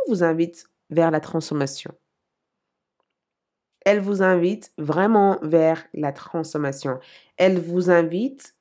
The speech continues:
au jour d'aujourd'hui à vous préparer pour un autre départ. Elle vous dit tout simplement ici dans le message, « La situation va s'améliorer.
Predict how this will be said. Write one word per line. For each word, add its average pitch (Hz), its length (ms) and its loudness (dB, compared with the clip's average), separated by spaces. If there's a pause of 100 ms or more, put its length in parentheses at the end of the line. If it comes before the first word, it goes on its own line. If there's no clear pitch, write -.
au 175 140 2
jour 170 260 4
d'aujourd'hui 156 600 -2
à 160 140 -4
vous 160 100 -6
préparer 160 920 -2
pour 220 680 -2 (960)
un 170 220 2
autre 185 280 -2
départ. 143 800 -6 (1400)
Elle 208 140 2
vous 202 140 0
dit 220 280 0
tout 277 80 -10
simplement 185 460 -2
ici 165 260 -2
dans 170 60 2
le 156 100 0
message, « 151 480 -2 (380)
La 165 180 4
situation 175 880 -2
va 151 160 -2
s'améliorer. 151 720 -2